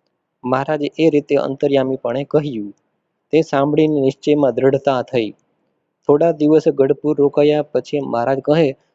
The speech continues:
"હવે તમે ઘેર જાઓ, કામ કરો અને અમારી ભક્તિ કરજો." મહારાજ, "પણ તમારા દર્શન સિવાય હવે કેમ જીવાશે?" એટલે પ્રાર્થના કરી. મહારાજ કહે, "તમે જ્યારે જ્યારે સાંભળશો ત્યારે દર્શન દઈશું."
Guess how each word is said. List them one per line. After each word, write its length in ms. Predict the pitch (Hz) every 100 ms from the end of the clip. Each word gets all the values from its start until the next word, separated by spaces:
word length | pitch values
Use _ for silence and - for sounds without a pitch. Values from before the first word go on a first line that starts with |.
| _ 117
"હવે 140 | 139
તમે 260 | 147 151 123
ઘેર 360 | 123 131 147
જાઓ, 460 | 139 131 113 107 104 _ _ _ _ _ _ -
કામ 280 | 123 156
કરો 320 | 160 165 156 156
અને 280 | - 147
અમારી 440 | 143 131 139 135 135
ભક્તિ 340 | 131 127 135
કરજો." 520 | 123 139 127 110 101 104 _
મહારાજ, 320 | 131 139 160 156
"પણ 200 | 151 143
તમારા 400 | 143 147 151 143
દર્શન 420 | 131 127 - 151
સિવાય 260 | - 156
હવે 280 | 139 120 151
કેમ 300 | 147 135 185
જીવાશે?" 640 | 139 139 123 117 147 143 139 _ _ -
એટલે 200 | 156 160
પ્રાર્થના 520 | 160 127 123 160 156
કરી. 380 | 143 123 117 113 _ _ _ 123
મહારાજ 380 | 120 120 143
કહે, 240 | 143 147 151
"તમે 340 | 143 139 165
જ્યારે 400 | 147 143 143 165
જ્યારે 340 | 143 139 143 143
સાંભળશો 580 | - 117 135 139 151
ત્યારે 360 | 143 131 135 139
દર્શન 560 | 117 123 139 - 135 113
દઈશું." 520 | 127 151 - 104